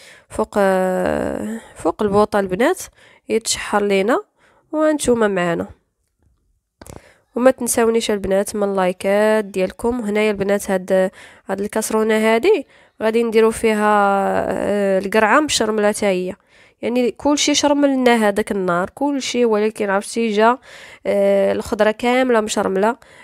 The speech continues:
جا واحد، آم، واحد الغداء اللي صحي مية في المية البنات، جا واحد الغداء ما نقولش لكم، جا صحي صحي. صافي، هنايا البنات غادي ن-، درنا مطيشه، درنا الربيع حتى هو،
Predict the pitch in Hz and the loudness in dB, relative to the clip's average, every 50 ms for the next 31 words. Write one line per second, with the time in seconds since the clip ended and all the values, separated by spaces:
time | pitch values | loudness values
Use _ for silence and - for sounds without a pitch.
0 | - _ - 196 190 208 220 220 220 226 226 - 214 190 180 190 208 202 196 196 | -20 _ -12 -2 2 2 4 4 4 2 0 -4 -8 -10 -6 -4 -2 0 2 2
1 | 196 190 190 196 196 196 196 202 - - _ _ _ _ _ _ _ _ _ _ | 2 2 0 -2 -6 -10 -12 -14 -18 -20 _ _ _ _ _ _ _ _ _ _
2 | _ - - - 190 214 - - 220 214 208 196 208 196 208 220 226 240 240 233 | _ -20 -8 -4 -2 0 2 2 4 4 4 4 4 4 4 4 4 2 0 0
3 | - 240 226 - - - 294 311 359 427 _ - - - - - _ - 208 208 | -2 -2 -2 -2 -2 -2 0 -2 -2 -4 _ -16 -20 -20 -20 -18 _ -8 -4 0
4 | 214 220 220 226 233 233 247 269 - 247 233 233 226 214 208 208 208 190 185 180 | 4 6 6 8 8 6 6 4 4 -2 -2 0 2 2 2 2 0 -2 -4 -4
5 | 165 160 165 175 175 - 170 175 180 185 196 214 226 233 - - 208 190 190 190 | -4 -4 -4 -6 -6 -6 -4 -2 0 0 2 2 2 2 0 -2 -4 0 0 2
6 | 185 190 190 190 185 185 185 190 190 190 196 196 226 247 - 226 214 185 180 180 | 4 4 4 4 4 4 4 4 4 4 4 4 2 0 0 -4 -4 -2 -2 -2
7 | 170 196 220 214 - - 190 202 214 - - 226 226 214 202 202 214 233 - - | -2 -2 -2 -2 -4 -2 -4 -4 -2 -2 -2 -2 -2 0 0 0 0 0 -2 -6
8 | - - - - - - - - - 262 277 269 - - - 226 220 226 - 262 | -14 -16 -14 -14 -16 -14 -6 2 4 4 4 4 2 -2 0 0 0 2 2 0
9 | 262 262 - - - - 254 262 277 233 220 226 _ _ - 277 285 - 254 254 | 0 0 -4 -12 -6 0 0 0 0 0 -4 -10 _ _ -18 -18 -16 -14 -14 -16
10 | 254 - - - 254 247 247 247 254 247 233 220 220 226 226 226 220 214 208 202 | -16 -16 -4 0 2 2 2 2 2 2 2 2 2 2 2 2 2 2 2 0
11 | 214 226 - 214 196 196 196 196 202 180 - 190 185 185 190 190 190 196 190 196 | 0 -2 -2 -4 -2 -2 -2 -4 -4 -4 -2 -2 -2 0 0 0 2 2 0 0
12 | - - 202 208 - 254 277 269 226 208 208 208 196 190 190 190 190 196 190 208 | -2 -4 -4 -2 0 0 0 0 0 -2 0 0 2 2 2 0 0 0 2 2
13 | 196 196 190 - 202 190 185 185 185 190 214 240 277 320 | 2 0 0 0 0 2 2 0 0 0 0 0 0 -2